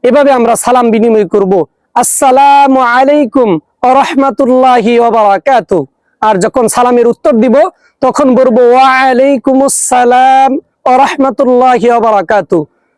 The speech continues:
তখন এটার অর্থ ঠিক থাকবে এবং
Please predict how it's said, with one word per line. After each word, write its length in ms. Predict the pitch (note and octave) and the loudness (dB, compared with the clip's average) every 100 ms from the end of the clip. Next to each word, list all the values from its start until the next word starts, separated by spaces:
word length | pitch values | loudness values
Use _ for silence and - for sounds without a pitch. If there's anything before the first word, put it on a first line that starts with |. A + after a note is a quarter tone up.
| _ _ _ _ _ _ - | _ _ _ _ _ _ -6
তখন 300 | B3 B3 E4+ G#4+ F#4+ _ _ _ - | -4 0 0 0 -2 _ _ _ -6
এটার 280 | G3+ B3 - - | -2 0 -2 -2
অর্থ 280 | A#3+ - C4+ B3+ | -4 -2 -2 -2
ঠিক 160 | - C4+ - | -2 -6 -4
থাকবে 340 | B3 G#3 D4+ F4+ - | -2 0 0 -2 -4
এবং 200 | A3+ G#3+ | -4 -2